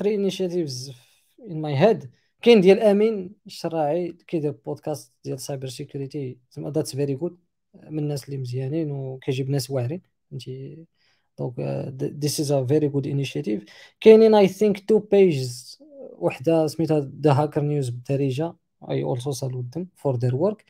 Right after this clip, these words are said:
They also do some malware analysis from time to time, which is, which is a good,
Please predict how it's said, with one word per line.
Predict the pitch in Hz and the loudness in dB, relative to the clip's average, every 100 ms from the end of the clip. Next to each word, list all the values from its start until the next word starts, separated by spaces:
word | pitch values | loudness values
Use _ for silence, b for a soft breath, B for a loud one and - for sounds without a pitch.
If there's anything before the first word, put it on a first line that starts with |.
| _ _ - | _ _ 6
They | 165 | 8
also | 160 170 | 8 4
do | 147 147 | 2 2
some | 135 147 139 139 | 0 -2 -2 2
malware | 151 147 147 160 | 4 4 2 0
analysis | 147 143 123 135 - | 0 -2 -4 -8 -10
from | - 139 | -8 -6
time | 131 127 | -4 -4
to | 135 | -4
time, | 131 185 156 | 2 2 2
which | 127 - | -6 -8
is, | 123 - _ _ | -12 -14 _ _
which | 190 190 | -4 0
is | 190 | 2
a | 156 | 2
good, | 135 135 | 2 -4